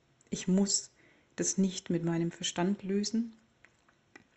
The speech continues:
Ich bin nicht alleine mit dem, was da gerade ist.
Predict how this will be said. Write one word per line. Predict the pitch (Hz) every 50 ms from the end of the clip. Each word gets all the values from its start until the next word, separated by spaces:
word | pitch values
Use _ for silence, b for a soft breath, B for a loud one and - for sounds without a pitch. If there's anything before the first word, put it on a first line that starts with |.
| _ _ B B B B B B B B B B B B _ _ _ _ _
Ich | - 185 180 - - - - _ _ _ _ _ _
bin | - 185 180 180 180
nicht | 190 185 - - - - - - - - _ _
alleine | - 170 170 170 175 165 165 165 170 180 190 208 214
mit | 214 185 185 180 -
dem, | 180 175 175 196 208 202
was | 180 180 - -
da | - 180
gerade | 175 - 175 180 175 175 175 -
ist. | - - 214 220 - - -